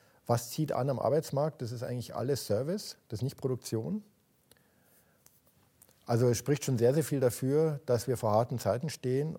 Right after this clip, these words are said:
und deswegen auch, also es gibt auch viele, die sprechen schon wieder von einer Deflationsphase, da will ich mich gar nicht aus dem Fenster wagen.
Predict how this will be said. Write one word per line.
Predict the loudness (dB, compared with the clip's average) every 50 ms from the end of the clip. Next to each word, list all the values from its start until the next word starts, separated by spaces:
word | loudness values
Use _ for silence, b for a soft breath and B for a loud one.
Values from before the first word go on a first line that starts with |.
| -14 _
und | -6 -4 -4 -4 -4 -6 -12 _ _ -2
deswegen | -2 -2 0 -2 -2 -2 -2 -4 -4 -2
auch, | 0 2 2 2 0 -4 -10 -20 _ _ b b b b b b b b b b b b _ _ _ _ _ _ _ _ _ _ _ -18 -16 -16 -10 -6
also | -2 0 0 0 0 -2 -6 -14 -20 -18
es | -18 -8 -6
gibt | -6 -2 -2 -2
auch | -2
viele, | 0 0 0 0 0
die | 0 -2
sprechen | -2 -2 -2 -2 -2 -4
schon | -4 -4 -4
wieder | -2 -2 -2 -2
von | -2 -4
einer | -4 -4
Deflationsphase, | -6 -4 -4 -4 -4 -4 -4 -4 -6 -4 -4 -2 0 0 0 0 0 -2 0
da | 0 0 0 -2
will | -4 -6 -6
ich | -6 -6
mich | -4 -2
gar | 0 0 0
nicht | 0 -2 -4 -4
aus | -4 -6
dem | -4 -4
Fenster | -4 -4 -4 -4 -4 -4 -2
wagen. | 0 0 0 -2 -2 -6 -8